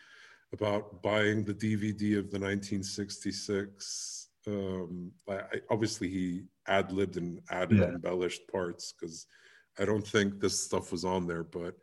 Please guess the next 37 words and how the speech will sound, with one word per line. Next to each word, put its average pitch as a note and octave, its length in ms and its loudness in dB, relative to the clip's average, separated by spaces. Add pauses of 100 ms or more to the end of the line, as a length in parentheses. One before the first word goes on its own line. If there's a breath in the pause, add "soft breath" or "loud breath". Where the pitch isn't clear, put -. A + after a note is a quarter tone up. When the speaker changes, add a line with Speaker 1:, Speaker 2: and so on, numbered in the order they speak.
(460 soft breath)
Speaker 1:
he A2 60 2
was G#2+ 180 2
talking A2 320 4
about G2+ 180 4
how F#2+ 220 4
he G#2 140 4
had G2 240 4
the F#2+ 80 -6
D G#2 220 0
V G2 140 0
D G2 220 4
of F2+ 140 -2
that F#2+ 180 -2
football G2 440 -2
game F2+ 280 -4
between F#2+ 360 -2
England F#2 380 -2
and F2 120 -2
Germany. F2+ 520 -2 (280 soft breath)
Speaker 2:
Mm. G2 300 10 (140)
Speaker 1:
And A#2 160 2
he A#2 100 6
did G#2+ 260 4
this A2 240 0
nice A2 440 0
little G#2+ 480 4
rendition G#2 640 2
of, F#2+ 320 -4
like, F#2 220 -2
when G2 200 0
the F#2+ 80 0
Queen G2+ 440 0
came G2 300 -2
into F#2+ 260 -2
the F2+ 100 -6
team's F#2+ 480 0
rooms F#2+ 440 -2